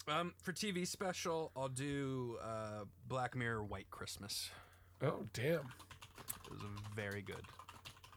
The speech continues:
Speaker 2: I thought you were gonna do Holiday Nights
Speaker 1: I considered
Speaker 2: from
Speaker 1: doing
Speaker 2: Batman,
Speaker 1: Holiday
Speaker 2: the animated
Speaker 1: Nights.
Speaker 2: series.
Speaker 1: I, I considered doing Holiday Nights, and, and I also considered Comfort and Joy from Justice League, but I was like, "Yeah, you know, I'll do,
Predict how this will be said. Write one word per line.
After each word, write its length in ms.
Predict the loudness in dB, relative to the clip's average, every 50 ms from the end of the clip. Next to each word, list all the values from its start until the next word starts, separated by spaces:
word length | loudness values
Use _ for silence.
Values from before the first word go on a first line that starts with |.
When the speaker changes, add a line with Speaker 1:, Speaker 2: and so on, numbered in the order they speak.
| -14 6 6
Speaker 2:
I 40 | 12
thought 140 | 12 12 12
you 80 | 12
were 60 | 12
gonna 140 | 12 12 12
do 140 | 12 12 12
Holiday 360 | 12 12 12 12 12 12 12 12
Nights 600 | 12 12 12 12 12 10 10 10 10 10 8 4 2
Speaker 1:
I 80 | 2 4
considered 340 | 4 4 6 12 12 12 12
Speaker 2:
from 80 | 12 10
Speaker 1:
doing 80 | 12
Speaker 2:
Batman, 320 | 12 12 12 12 12 12 12
Speaker 1:
Holiday 200 | 12 12 12 12
Speaker 2:
the 40 | 12
animated 220 | 12 12 12 12 12 12
Speaker 1:
Nights. 100 | 10 10
Speaker 2:
series. 400 | 10 10 10 10 8 6 2 -2 -4 -6 -6 -6 -12 -16 -10 -4 0
Speaker 1:
I, 140 | 0 0 2
I 80 | 0 0
considered 440 | 0 0 -2 0 0 2 2 2 2
doing 180 | 0 0 0
Holiday 340 | 2 2 2 2 2 2 2
Nights, 300 | 2 0 0 -2 -2 -2
and, 100 | -4 -2 2
and 80 | 2 4
I 60 | 6
also 200 | 6 4 4 2
considered 300 | -2 0 0 0 0 2
Comfort 320 | 0 0 2 2 0 2
and 100 | 2 0
Joy 220 | 0 0 0 0 0
from 180 | 0 -2 -4
Justice 380 | -2 -4 -4 -4 -4 -6 -4 -4
League, 160 | -4 -6 -4
but 100 | -4 -4
I 60 | -4
was 120 | -4 -6 -8
like, 120 | -10 -10 -6
"Yeah, 300 | -4 -2 2 4 6 6
you 100 | 6 6
know, 120 | 4 6
I'll 160 | 6 6 6 6
do, 280 | 4 4 2 2 0